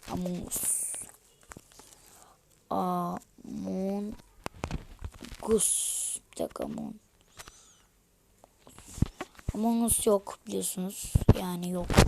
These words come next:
İtibaren. Şu an, e, böyle troll olabiliyorsunuz. Başka ne var? Piggy olabilir mi? Mesela Piggy. Piggy. pi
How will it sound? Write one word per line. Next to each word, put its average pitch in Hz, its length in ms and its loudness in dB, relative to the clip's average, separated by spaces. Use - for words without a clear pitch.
İtibaren. 185 640 0
Şu - 240 2
an, 262 200 8
e, 214 480 0
böyle 240 280 10
troll 226 320 8
olabiliyorsunuz. 202 680 2
Başka 185 400 2
ne 185 180 -2
var? 170 180 -2
Piggy 214 280 6
olabilir 208 400 8
mi? 190 180 4
Mesela 185 400 0
Piggy. 180 480 4
Piggy. 190 520 2
pi 185 160 -2